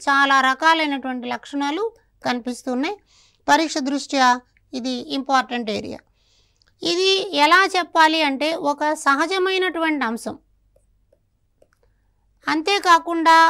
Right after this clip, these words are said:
ఒక రకమైన అంతర్గత శక్తి అని అని చెప్పి చెప్పొచ్చు. ప్రజ్ఞకి ఏమి లక్షణం ఉంటుంది అని మనం ప్రధానంగా చూసినప్పుడు, ఇది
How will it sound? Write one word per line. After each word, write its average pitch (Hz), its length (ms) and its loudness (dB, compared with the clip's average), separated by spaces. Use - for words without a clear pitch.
ఒక 277 180 0
రకమైన 339 560 0
అంతర్గత 370 580 -2
శక్తి 294 440 -8
అని 262 140 -4
అని 254 240 -4
చెప్పి 254 180 -8
చెప్పొచ్చు. - 500 -10
ప్రజ్ఞకి 311 420 -2
ఏమి 349 220 -4
లక్షణం 330 400 -2
ఉంటుంది 285 420 -2
అని 277 140 -2
మనం 269 200 0
ప్రధానంగా 285 580 0
చూసినప్పుడు, 240 680 -6
ఇది 302 260 -4